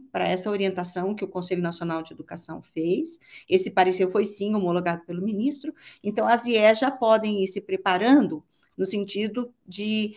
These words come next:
que eles têm instrumentos, ah, o, o próprio parecer fala como, inclusive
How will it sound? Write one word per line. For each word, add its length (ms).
que 80
eles 240
têm 320
instrumentos, 1000
ah, 280
o, 220
o 80
próprio 260
parecer 340
fala 400
como, 560
inclusive 680